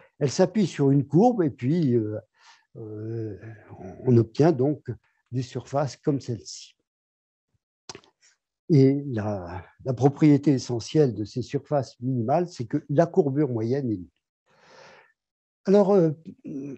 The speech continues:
Patrick Génère, donc, a fait beaucoup de, a tracé beaucoup de,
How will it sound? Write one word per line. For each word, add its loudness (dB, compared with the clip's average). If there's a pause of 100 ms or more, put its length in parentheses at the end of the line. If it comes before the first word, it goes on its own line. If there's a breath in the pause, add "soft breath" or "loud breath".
(100)
Patrick 4
Génère, 4
donc, 4
a -2 (280)
fait -2
beaucoup 2
de, -2
a -8
tracé -2
beaucoup 0
de, -6